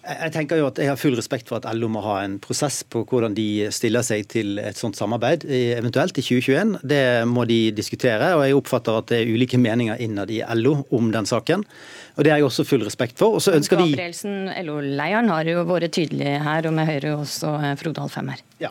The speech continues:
Speaker 1: men, eh, Fagforbundet sin leder er en, av en annen oppfatning. Det samme gjelder Handel og Kontor sin leder, som har sagt at det er uklokt å, å avvise det på prinsipielt grunnlag. Og så mener jeg at, eh, vi ønsker å ha dialog med, eh, også med Industri Energi og de andre forbundene, for å,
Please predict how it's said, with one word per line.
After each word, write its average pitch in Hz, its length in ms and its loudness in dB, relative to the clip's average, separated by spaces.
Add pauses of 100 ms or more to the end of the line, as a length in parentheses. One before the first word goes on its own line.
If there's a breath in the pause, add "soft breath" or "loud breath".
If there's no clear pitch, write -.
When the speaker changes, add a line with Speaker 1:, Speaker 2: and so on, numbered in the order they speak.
Speaker 1:
men, 147 220 2
eh, 135 400 2
Fagforbundet 147 800 0
sin 139 160 2
leder 165 340 4
er 156 140 4
en, 135 80 0
av 131 240 -2
en 135 80 2
annen 123 260 0
oppfatning. 127 540 0
Det 120 80 0
samme 123 240 2
gjelder 110 180 0
Handel 101 280 -2
og 92 40 -8
Kontor 104 320 -4
sin 101 140 -6
leder, 95 240 -2
som 104 100 -4
har 98 60 -4
sagt - 240 -4
at 98 60 -10
det 104 100 -4
er 101 100 -6
uklokt 104 400 -6
å, 98 160 -2
å 104 320 -2
avvise 101 320 -4
det 92 140 -4
på 98 260 -4
prinsipielt - 480 -4
grunnlag. 131 340 0 (560 loud breath)
Og 170 80 2
så 214 140 4
mener 180 320 6
jeg 139 60 2
at, 131 220 0
eh, 139 360 6
vi 143 460 4
ønsker 135 340 2
å 131 80 4
ha 135 80 2
dialog 117 560 4
med, 117 400 0
eh, 101 320 -2 (560)
også 143 220 0
med 123 180 2
Industri 123 240 2
Energi 139 460 2
og 151 80 2
de 135 60 2
andre 127 220 2
forbundene, 135 600 2
for 139 180 0
å, 127 340 0